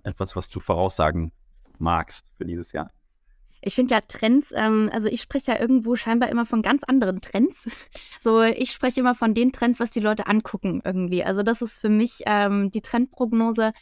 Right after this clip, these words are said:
Speaker 2: äh, glaube ich, was Leute mehr benutzen und anschauen werden, wird definitiv, dass, äh, YouTube da, glaub ich, sehr viel wiederkommen wird mit YouTube Shorts. Ähm, weil YouTube einfach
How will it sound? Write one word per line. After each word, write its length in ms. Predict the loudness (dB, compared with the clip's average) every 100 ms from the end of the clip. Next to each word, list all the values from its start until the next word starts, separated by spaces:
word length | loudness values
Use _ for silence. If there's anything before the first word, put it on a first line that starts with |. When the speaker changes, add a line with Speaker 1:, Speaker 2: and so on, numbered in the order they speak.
| _ _ -6
Speaker 2:
äh, 220 | -2 -2
glaube 380 | 0 2 2 0 -2
ich, 240 | -4 -4 -10 _ _ _ _ -20 -6
was 300 | -2 -2 -2
Leute 600 | 2 2 2 0 0 -2
mehr 600 | 0 0 2 4 4 4
benutzen 480 | 4 2 0 0 0
und 140 | 2
anschauen 380 | 0 0 2 2
werden, 380 | 4 4 4 2
wird 120 | -2 -2
definitiv, 680 | 0 2 2 2 0 -4 -2
dass, 280 | -2 -4 -2
äh, 240 | -2 0
YouTube 360 | -2 -4 -6 -4
da, 80 | -2
glaub 180 | 0
ich, 120 | -2 -4
sehr 200 | -6 -4
viel 200 | -4 -2
wiederkommen 580 | -2 -2 0 0 2
wird 100 | 0
mit 160 | -4 -4
YouTube 240 | -6 -8
Shorts. 440 | -6 0 0 -2 -12 _ _ _ -12 -2
Ähm, 320 | 2 4 2
weil 140 | 0 0
YouTube 240 | -2 -4
einfach 280 | -4 -2